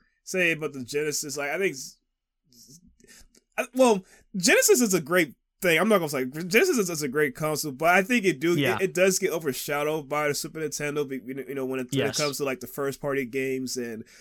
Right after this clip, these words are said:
Speaker 1: R P Gs especially. But Sega Genesis has some really, they had some good bangers too. It's just
Speaker 2: They did?
Speaker 1: yeah, it's just
Speaker 2: Absolutely.
Speaker 1: yeah, they, it, it just gets overshadowed. I think, like, s-, just,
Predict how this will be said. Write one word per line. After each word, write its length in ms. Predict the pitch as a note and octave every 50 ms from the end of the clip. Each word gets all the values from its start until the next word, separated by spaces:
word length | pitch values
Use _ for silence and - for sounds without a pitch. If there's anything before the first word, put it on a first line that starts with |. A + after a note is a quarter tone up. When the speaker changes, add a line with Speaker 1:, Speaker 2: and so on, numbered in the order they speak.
| - _ -
Speaker 1:
R 160 | D3+ E3 E3+ D#3+
P 180 | - E3+ D3+
Gs 380 | B2+ A2+ C3+ D3 D3+ D3+ C#3 C#3
especially. 500 | C3+ B2+ - C#3 C#3 C#3+ C#3 - D#3 C#3+
But 260 | C3+ C#3+ D3 C#3 B2+ _ _ _ _ -
Sega 300 | - - C#4+ F#4+ G4+ G#3+
Genesis 240 | E3 G3 G#3 F#3 F3
has 180 | E3+ E3 D3
some 180 | - D3+ C#3+ C3+
really, 180 | D3+ D3+ D3+ C3
they 160 | C3 D#3 -
had 140 | - E3 -
some 100 | B2 F#2+
good 240 | C3+ E3 D#3 A#2 G2+
bangers 400 | C#3 D3+ D3+ C3+ C#3 B2+ B2 -
too. 300 | - D3+ C#3+ D3 C3+ C3
It's 140 | D3 C#3 -
just 320 | D3 C#3 C3 B2 - - _ _ _ _ _ _ _ _ - -
Speaker 2:
They 140 | C#3+ C#3 C#3
did? 240 | C#3 D#3+ F3 A#3+ D4+
Speaker 1:
yeah, 240 | E3 F3+ F3+ E3+ D#3
it's 180 | E3 F#3 F#3+ F3
just 160 | G3+ F#3+ D3+
Speaker 2:
Absolutely. 380 | E3+ - - - G#3 G3 G3+ E3+
Speaker 1:
yeah, 100 | D#3+ D3+
they, 100 | E3+ F3
it, 240 | E3 D#3+ D#3+ F3 C#3+
it 60 | D#3+ F3+
just 200 | G#3 G#3+ G3+ -
gets 180 | G3 F#3 E3+ D#3
overshadowed. 580 | D#3 D#3 D3+ C#3 B2+ - D#3 D3 D3 D3 C#3+ D3+
I 60 | E3+
think, 180 | G3+ G#3+ G#3
like, 200 | F#3+ E3+ D#3 C3
s-, 220 | B2 - - - - -
just, 280 | D#3 D3+ C#3+ - -